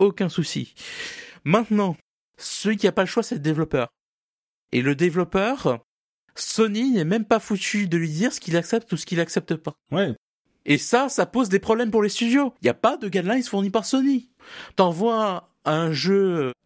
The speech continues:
Speaker 1: à la certification chez Sony, et t'as aucune idée de comment, euh, le jeu, il va revenir, quoi. T'as aucune idée de si on va dire, ah bah, euh,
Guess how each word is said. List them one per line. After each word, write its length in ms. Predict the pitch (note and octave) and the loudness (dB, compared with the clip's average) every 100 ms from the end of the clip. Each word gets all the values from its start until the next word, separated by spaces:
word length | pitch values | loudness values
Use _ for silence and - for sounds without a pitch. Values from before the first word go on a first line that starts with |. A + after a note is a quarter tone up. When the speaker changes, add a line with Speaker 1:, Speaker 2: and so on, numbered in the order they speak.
| - | -2
Speaker 1:
à 80 | C3 | -2
la 160 | C3 | -2
certification 720 | - D3+ - D3 D3+ C3+ D#3+ | -4 -6 -6 -4 -2 -2 -4
chez 120 | - C3+ | -2 -2
Sony, 400 | C#3+ C#3 C#4 D#4 _ _ _ _ _ _ _ _ - | -2 0 -2 -4 _ _ _ _ _ _ _ _ 0
et 280 | C#3+ C#3 B2+ | 2 2 2
t'as 140 | D#3+ C3+ | 0 0
aucune 340 | - - - G#3+ | -4 -4 0 2
idée 420 | G3 D#3 A3+ D#4 | 2 2 2 2
de 120 | D#4 | 0
comment, 580 | D3+ - E3+ G3 C4+ A#3 | 0 2 2 2 2 2
euh, 280 | E3+ D3+ C#3+ | 2 2 2
le 140 | C#3 C3+ | 0 0
jeu, 180 | F3 | 0
il 60 | F3+ | 2
va 100 | C#3+ | 2
revenir, 300 | D3+ A#3+ C4+ | 0 -2 0
quoi. 160 | E3 C3+ - - - | 0 0 -4 -14 0
T'as 120 | C#3 | 2
aucune 260 | D#3 - G3+ | 2 2 2
idée 260 | F3+ B3 | 4 2
de 80 | B3+ | 2
si 120 | - | 0
on 40 | F#3+ | 2
va 120 | F3 | 2
dire, 200 | D3 C4+ | 0 0
ah 80 | G#3 | 0
bah, 280 | D#3+ D#3+ D#3 | 0 0 0
euh, 320 | C#3+ C3 A#2+ | 0 0 0